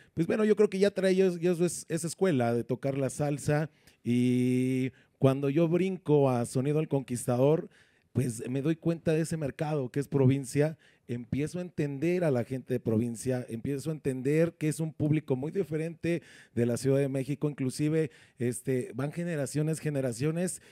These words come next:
y el público de provincia sigue siendo quince, dieciséis, diecisiete, dieciocho, hasta veinte años, ¿no? Entonces tienes que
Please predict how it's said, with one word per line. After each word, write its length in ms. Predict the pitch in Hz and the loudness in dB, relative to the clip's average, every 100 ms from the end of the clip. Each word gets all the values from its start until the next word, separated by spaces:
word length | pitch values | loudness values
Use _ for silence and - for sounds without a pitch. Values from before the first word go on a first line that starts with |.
| - - | -20 -6
y 140 | 127 | -2
el 120 | 127 | -2
público 600 | 127 147 160 170 175 180 | -2 -2 -2 -2 0 -2
de 100 | 165 - | -2 -2
provincia 500 | 127 131 143 156 151 | -2 -2 -4 -6 -4
sigue 260 | 151 143 143 | -4 -6 -4
siendo 420 | 143 147 147 139 _ _ | -4 -2 -2 -2 _ _
quince, 400 | - 139 135 143 | -6 -6 -4 -4
dieciséis, 420 | 113 107 131 127 120 | -2 -2 -2 -2 -2
diecisiete, 640 | 113 107 - 120 - 127 | -4 -6 -6 -6 -2 -2
dieciocho, 520 | 104 - 107 - 113 | -2 -4 -6 -6 -6
hasta 260 | 104 - 107 | -6 -6 -2
veinte 360 | 110 107 - | -2 -2 -6
años, 240 | - 98 98 | -8 -10 -6
¿no? 100 | 127 | -6
Entonces 420 | 139 143 147 143 | -4 -6 -6 -8
tienes 340 | 151 160 170 - | -8 -8 -8 -4
que 280 | 156 165 | 0 0